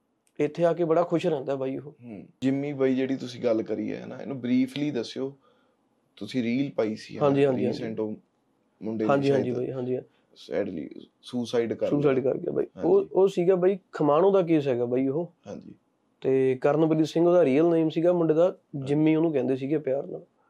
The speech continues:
Speaker 2: ਹਾਂਜੀ।
Speaker 1: ਤੇ ਕਹਿ-, ਉਹ ਪਹਿਲਾਂ ਆਸਟ੍ਰੇਲੀਆ ਰਹਿ ਕੇ ਆਉਂਦਾ ਬਾਈ।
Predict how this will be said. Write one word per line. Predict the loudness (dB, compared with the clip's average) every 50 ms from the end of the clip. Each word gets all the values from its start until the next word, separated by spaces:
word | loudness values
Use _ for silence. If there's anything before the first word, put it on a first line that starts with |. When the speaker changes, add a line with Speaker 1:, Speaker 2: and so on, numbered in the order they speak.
| _ _ _ _
Speaker 2:
ਹਾਂਜੀ। | -20 -20 -20 _ _ _ _ _ _ _ _ _ -20 _ _ _ _ _ _ _ _ _ _
Speaker 1:
ਤੇ | -20 -4
ਕਹਿ-, | 0 0 2 4
ਉਹ | 4 4 4 4 4 2 2 0 -2 _ _
ਪਹਿਲਾਂ | 0 2 2 2
ਆਸਟ੍ਰੇਲੀਆ | 0 2 2 2 4 4 4 4
ਰਹਿ | 4 4
ਕੇ | 2 0
ਆਉਂਦਾ | -2 -2 -4 -8 -14
ਬਾਈ। | -16 -20 -20